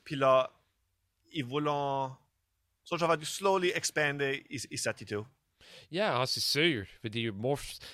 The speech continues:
Speaker 2: c'est, c'est fou comment est-ce qu'ils travaillent dans du podcasting, comme moi, f-, un, assez fort, un podcast, mon, mon rule, il y a au moins un podcast en français pour moi.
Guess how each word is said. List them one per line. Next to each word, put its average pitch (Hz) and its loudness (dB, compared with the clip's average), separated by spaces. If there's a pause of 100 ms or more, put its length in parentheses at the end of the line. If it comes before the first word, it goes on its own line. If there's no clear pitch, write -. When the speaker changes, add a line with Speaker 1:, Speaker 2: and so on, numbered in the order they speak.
(200)
Speaker 2:
c'est, - -4
c'est - 4
fou 214 6
comment 156 6
est-ce - 4
qu'ils 139 0
travaillent 135 4
dans 131 2
du 120 -6
podcasting, 123 2
comme 110 -2
moi, 151 2
f-, - -12 (800)
un, 143 2
assez 135 4
fort, 170 10
un 185 6
podcast, 160 4
mon, 165 2
mon 180 8
rule, 208 8 (540)
il - -8
y - -4
a 127 -2 (140)
au 143 4
moins 143 4
un 151 4
podcast 151 4
en 127 6
français 131 2
pour 120 0
moi. 110 -4